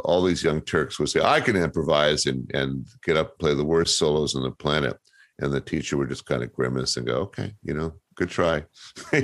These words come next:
You know, you know, back to the pack. The cooking is the same thing. In order to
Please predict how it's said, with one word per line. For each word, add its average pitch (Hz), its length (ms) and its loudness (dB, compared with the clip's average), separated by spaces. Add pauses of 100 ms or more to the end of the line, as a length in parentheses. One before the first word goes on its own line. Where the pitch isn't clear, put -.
You 147 100 4
know, 110 260 2 (360)
you 90 80 2
know, 90 100 4
back 85 280 2
to - 60 -14
the 80 120 2
pack. 82 320 2 (560)
The - 60 -20
cooking 131 280 0
is 104 160 2
the 76 80 -4
same 62 300 0
thing. - 240 -8 (960)
In 87 120 2
order 98 320 4
to 82 640 0